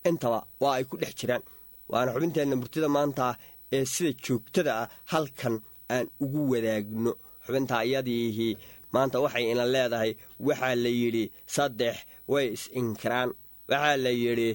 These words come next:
saddex waa ay is-inkiraan. Waa kuwee saddexda is-inkirta? Saddexdan ayaa la yidhi way is-inkiraan. Waxaan u malaynayaa waa saddex iyo saddex isku raran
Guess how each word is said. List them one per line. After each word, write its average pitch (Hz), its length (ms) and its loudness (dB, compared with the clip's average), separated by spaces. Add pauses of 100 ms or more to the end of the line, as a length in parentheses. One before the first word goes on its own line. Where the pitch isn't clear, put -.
(120)
saddex 127 600 2 (220)
waa 143 400 4 (140)
ay 117 160 2 (360)
is-inkiraan. 123 920 -2 (180)
Waa 131 180 0
kuwee 160 260 4
saddexda 139 340 -4
is-inkirta? - 560 -4 (240)
Saddexdan 135 480 -4
ayaa 131 200 2
la 120 100 2
yidhi 117 200 0 (120)
way 147 180 2
is-inkiraan. - 500 -10 (380)
Waxaan 143 240 4
u 196 40 4
malaynayaa 175 340 6
waa 143 100 4
saddex 156 220 -2
iyo 143 100 2
saddex 135 200 -4
isku - 200 -2
raran 113 280 -2